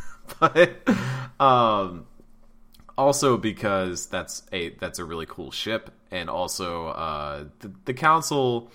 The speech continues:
if I've learned anything from watching movies like The Godfather or Goodfellas or anything like that, a power vacuum creates more problems than solutions. So suddenly having no council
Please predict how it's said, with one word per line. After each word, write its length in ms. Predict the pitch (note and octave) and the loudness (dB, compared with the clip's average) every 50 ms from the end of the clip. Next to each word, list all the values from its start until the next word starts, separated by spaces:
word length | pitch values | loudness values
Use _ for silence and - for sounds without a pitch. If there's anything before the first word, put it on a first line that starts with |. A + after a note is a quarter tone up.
| - - - - - _ _ _ _ _ _ _ _ _ _ _ _ _ _ _ | -20 -20 -20 -20 -20 _ _ _ _ _ _ _ _ _ _ _ _ _ _ _
if 160 | - C3 C3 | -4 0 2
I've 220 | C#3+ D#3 D#3+ D#3 C#3+ | 2 2 2 2 0
learned 240 | D3+ C#3+ C3+ B2 - | 0 -2 -2 -2 -4
anything 560 | - A2+ A#2+ A2+ G2 - F2+ E2+ E2+ E2+ E2+ | -4 -4 -4 -4 -6 -6 -6 -8 -8 -8 -12
from 280 | E2 - - G2+ F#2 F2+ | -12 -10 -8 -8 -6 -6
watching 420 | E2+ E2+ E2+ E2 - F#2+ F2+ E2 | -4 -4 -6 -6 -6 -10 -12 -10
movies 420 | E2 E2+ E2+ D#2+ E2 E2 E2 E2+ - | -10 -10 -10 -10 -10 -10 -10 -12 -8
like 460 | F2 A2 A#2+ C3 C#3 C3 - - G2 | -4 -2 -2 -2 -2 -4 -8 -14 -14
The 100 | F2 F2+ | -12 -12
Godfather 800 | - - D#2+ D2+ D2+ D2+ - - D2 C2 C2+ C#2 D2 D2 D2+ D2+ | -8 -6 -6 -6 -6 -6 -8 -8 -8 -8 -8 -8 -8 -8 -10 -10
or 260 | - - D#2 D#2 D#2 | -10 -10 -10 -10 -10
Goodfellas 720 | D2+ - E2 D#2+ D2 - - D2 C#2+ C#2 D2 D#2 D#2 - | -12 -12 -12 -12 -12 -12 -12 -12 -10 -10 -10 -10 -12 -12
or 60 | D#2+ | -12
anything 300 | D#2+ F2+ F2+ F2 F#2 F#2 | -12 -12 -12 -12 -12 -12
like 220 | F2 E2 D2+ D2+ - | -12 -12 -12 -12 -12
that, 320 | D2 C#2+ D2+ F2 - - - | -10 -10 -10 -10 -12 -14 -12
a 200 | - F#2+ F#2 F2 | -8 -8 -8 -8
power 420 | F2 - - - C#3 E3 E3+ C#3 B2+ | -8 -6 -2 0 0 2 2 0 0
vacuum 600 | - G#2+ F#2+ F#2 F#2+ F#2+ - A2 G#2 G#2 A2 G#2 | 0 -2 -2 -4 -4 -6 -6 -6 -6 -6 -8 -10
creates 460 | - - A2 G#2+ G2+ G2+ G2+ - - | -10 -8 -6 -6 -4 -6 -6 -8 -8
more 240 | G#2+ G#2+ A#2+ B2+ B2+ | -6 -4 -2 -2 -2
problems 760 | B2+ - A#2 A#2 B2+ A#2 G#2 G#2 F#2+ F#2+ F#2+ F#2 F#2+ - - | -2 0 2 2 2 2 0 -2 -4 -6 -6 -8 -8 -8 -10
than 200 | - - F#2+ F#2 | -8 -10 -10 -8
solutions. 840 | F#2 - - G2 F#2+ G#2 G#2 F#2 - E2+ C2+ C2+ C2 - - - - | -8 -8 -8 -6 -6 -6 -6 -6 -8 -10 -12 -14 -14 -16 -18 -18 -14
So 520 | - - - - G2+ F2 E2+ E2 D#2+ D2 - - - - - - - - | -10 -8 -4 -4 -2 -2 -4 -4 -8 -10 -12 -16 -20 -20 -20 -20 -14 -8
suddenly 520 | - - - C3 C3 C3 C3 B2+ B2 A#2 A2 | -6 -2 0 0 0 0 0 0 0 0 0
having 560 | A#2 A2+ A2 A2 G#2 A2 G#2 G2+ G2 F#2+ F#2 | 0 0 0 0 -2 -4 -4 -4 -6 -6 -6
no 180 | F#2 G2+ G2+ | -4 -4 -4
council 760 | F#2+ - - G2 G2+ G2+ F#2+ - F#2+ F2+ E2 D#2+ E2 E2+ - | -6 -4 -4 -4 -4 -4 -4 -8 -8 -8 -8 -8 -10 -10 -14